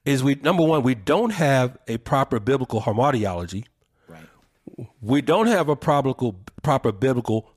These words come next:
Speaker 1: theology because we totally remove the providence of God
Speaker 2: Right.
Speaker 1: over situations like this and think we need to handle it ourselves.
Speaker 2: Right, right.
Speaker 1: As, as,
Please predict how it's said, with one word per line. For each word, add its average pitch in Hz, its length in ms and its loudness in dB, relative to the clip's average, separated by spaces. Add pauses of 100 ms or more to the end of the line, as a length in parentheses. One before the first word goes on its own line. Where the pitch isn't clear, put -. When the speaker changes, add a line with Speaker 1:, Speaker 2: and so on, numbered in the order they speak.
(140)
Speaker 1:
theology 123 760 0
because 123 440 -2
we 123 100 0
totally 175 460 0
remove 127 960 0
the 123 100 0
providence 139 540 0
of 107 120 -4
God 117 440 2 (300)
Speaker 2:
Right. 143 140 0
Speaker 1:
over 202 140 2
situations 117 760 -2
like 117 220 -2
this 139 240 -2
and 131 120 -8
think 160 200 -4
we 226 100 0
need 160 180 0
to 156 80 -2
handle 196 280 0
it 226 120 -2 (220)
ourselves. 240 800 -2 (240)
Speaker 2:
Right, 87 300 -10 (100)
right. 95 220 -10 (280)
Speaker 1:
As, 175 180 0
as, 175 260 -2